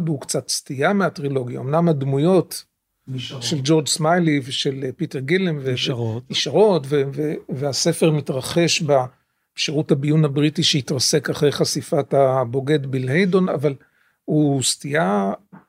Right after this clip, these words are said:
Speaker 1: לגמרי מהעולם שתיאר הספר
Speaker 2: כי,
Speaker 1: הראשון.
Speaker 2: כי הוא עוזב את המלחמה הקר-, את ה-, את המלחמה הקרה באירופה,
Speaker 1: באירופה,
Speaker 2: והולך למקום
Speaker 1: והולך
Speaker 2: אחר.
Speaker 1: למזרח הרחוק.
Speaker 2: נכון.
Speaker 1: הוא גם, אני חושב, לא ספרתי עמודים שהוא יותר רחב יריעה.
Speaker 2: כן.
Speaker 1: והוא גם כתוב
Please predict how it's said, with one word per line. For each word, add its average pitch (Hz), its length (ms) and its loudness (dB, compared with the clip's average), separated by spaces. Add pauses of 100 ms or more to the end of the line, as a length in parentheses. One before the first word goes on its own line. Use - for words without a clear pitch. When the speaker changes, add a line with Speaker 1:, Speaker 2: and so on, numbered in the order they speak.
(100)
Speaker 1:
לגמרי 165 500 2
מהעולם 156 480 2
שתיאר 160 680 0
הספר 147 400 0
Speaker 2:
כי, 147 60 4
Speaker 1:
הראשון. 131 400 0
Speaker 2:
כי 165 120 4
הוא 160 100 4
עוזב 165 240 2
את 196 120 0
המלחמה 170 540 0
הקר-, 160 480 -2
את 156 160 -2
ה-, 143 120 2 (160)
את 151 100 -6
המלחמה 151 380 0
הקרה 170 240 -2
באירופה, 151 500 2
Speaker 1:
באירופה, 151 220 4
Speaker 2:
והולך 175 280 4
למקום 185 160 4
Speaker 1:
והולך 160 220 4
Speaker 2:
אחר. 175 100 2
Speaker 1:
למזרח 160 440 2
הרחוק. 139 440 -4
Speaker 2:
נכון. 135 360 -2 (340)
Speaker 1:
הוא 139 200 0
גם, 139 440 2 (320)
אני 147 180 0
חושב, 214 460 2
לא 156 880 4
ספרתי 156 500 0
עמודים 151 440 2
שהוא 147 160 -2
יותר 127 220 2
רחב 147 440 2
יריעה. 143 520 0
Speaker 2:
כן. 120 240 -2 (540)
Speaker 1:
והוא 143 260 2
גם 165 140 4
כתוב 269 480 2